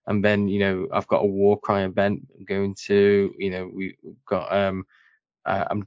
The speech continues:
going to my first ever sort of painting class to do with bases and stuff like that. Um, and yeah, it sounds like there's gonna be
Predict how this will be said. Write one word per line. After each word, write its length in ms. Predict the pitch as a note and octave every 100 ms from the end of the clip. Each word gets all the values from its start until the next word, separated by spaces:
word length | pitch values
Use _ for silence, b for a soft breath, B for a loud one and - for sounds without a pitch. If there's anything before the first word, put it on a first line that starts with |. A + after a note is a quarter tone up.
| -
going 260 | A2 G#2 G#2
to 120 | G2+
my 140 | F#2+
first 420 | - A#2 G#2 -
ever 180 | G2 F#2+
sort 200 | - D#2
of 100 | -
painting 580 | - A2+ G#2+ - G#2+ G#2
class 440 | - A2+ A2+ -
to 380 | - G#2 - -
do 180 | G#2+ G2+
with 120 | G2+
bases 480 | A2 G#2+ G#2 A2+ G#2
and 80 | G#2
stuff 240 | - G#2
like 200 | G#2+ F#2+
that. 220 | A2+ A2+ - B B B B -
Um, 520 | G#2 G#2 G2+ G2+ F#2+ - _ -
and 240 | G#2+ F#2+ -
yeah, 220 | C3 A#2+
it 240 | E2+ A2 -
sounds 320 | D#3 F3 D3+
like 100 | G2+
there's 140 | F#2+
gonna 180 | - F#2+
be 540 | G2 G2 F#2+ F#2+ -